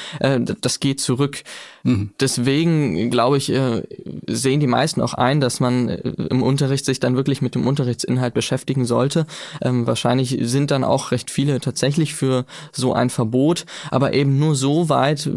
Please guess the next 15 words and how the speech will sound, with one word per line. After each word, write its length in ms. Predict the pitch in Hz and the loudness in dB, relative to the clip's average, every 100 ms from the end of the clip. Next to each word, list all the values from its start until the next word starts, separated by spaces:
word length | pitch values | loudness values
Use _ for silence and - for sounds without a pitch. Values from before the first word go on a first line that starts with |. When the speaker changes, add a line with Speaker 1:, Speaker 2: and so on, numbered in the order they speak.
| 147 | -2
Speaker 1:
wie 120 | 131 | -2
es 200 | - - | 0 2
nicht 320 | 143 156 - - - - _ | 2 0 -2 -10 -18 -20 _
dann 400 | 135 135 131 123 - - | 0 2 2 0 -6 -2
auch 240 | - 127 - - _ _ _ _ - | 0 0 -2 -20 _ _ _ _ -4
die 240 | 127 127 | -2 0
Arbeit 300 | 123 139 131 | 2 2 2
im 60 | - | 2
Unterricht 420 | 139 147 120 - | 2 2 0 -2
nicht 160 | 120 - | -4 -2
behindert, 580 | 143 147 117 107 - | 0 0 0 -2 -2
denn, 260 | 120 117 113 | 0 2 0
äh, 180 | - - - | -4 -6 -4
man 300 | - 120 | 0 0
w-, 60 | 120 | 0